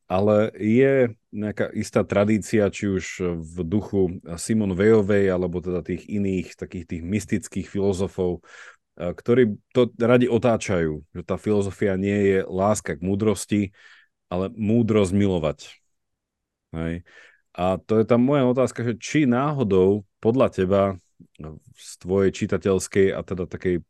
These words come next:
takej, eh, bojovnícko precítenej tej skúsenosti s filozofiou ako tým, tým sprievodcom života, že či,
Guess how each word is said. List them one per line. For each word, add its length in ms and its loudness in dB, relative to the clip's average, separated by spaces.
takej, 400 -4
eh, 880 -8
bojovnícko 800 4
precítenej 800 2
tej 160 -2
skúsenosti 720 -2
s 160 -8
filozofiou 560 2
ako 160 -6
tým, 240 -4
tým 220 -6
sprievodcom 640 0
života, 380 -2
že 100 -6
či, 200 -2